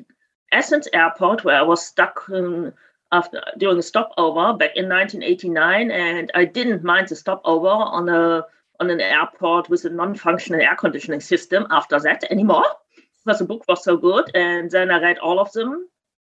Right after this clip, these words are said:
and I've loved them for a long time. And, um, it was a series, um, I also have mixed feelings.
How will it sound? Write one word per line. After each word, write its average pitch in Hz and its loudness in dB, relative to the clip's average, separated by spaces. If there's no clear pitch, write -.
and - -2
I've 170 0
loved 185 2
them 180 -2
for 185 -4
a 165 2
long 151 -4
time. 196 2
And, 170 -4
um, 156 2
it - -14
was 214 0
a 208 0
series, 262 2
um, 214 -4
I 226 2
also 277 2
have 262 0
mixed 214 0
feelings. 160 -4